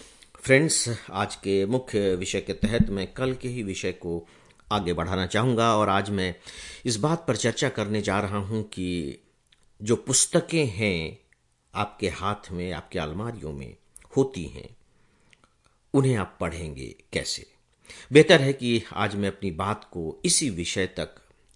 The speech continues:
सीमित रखूं। पहली बात जो कल मैंने आप सबसे कही थी कि जब आप किसी भी पुस्तक को पढ़ रहे हैं तो अपना उद्देश्य निर्धारित कर लीजिए। और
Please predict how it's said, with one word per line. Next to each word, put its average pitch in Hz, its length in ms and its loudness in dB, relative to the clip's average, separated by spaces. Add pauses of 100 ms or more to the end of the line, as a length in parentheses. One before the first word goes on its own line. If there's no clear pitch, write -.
(120)
सीमित 78 480 0
रखूं। - 320 -12 (1600)
पहली 202 200 8
बात 151 280 6
जो 139 100 6
कल 123 200 4
मैंने 110 240 6
आप 101 200 2
सबसे - 280 -6
कही 110 300 -6
थी 104 200 -8
कि 73 300 -8 (240)
जब 92 180 0
आप 90 200 -2
किसी 170 220 2
भी 120 120 -2
पुस्तक - 520 -4
को 90 80 -10
पढ़ 90 220 -4
रहे 78 260 -6
हैं 98 240 -8
तो 95 460 -4
अपना - 240 -4
उद्देश्य 95 480 -2
निर्धारित 82 500 -8
कर - 180 -14
लीजिए। 65 360 -18 (840)
और 92 320 -8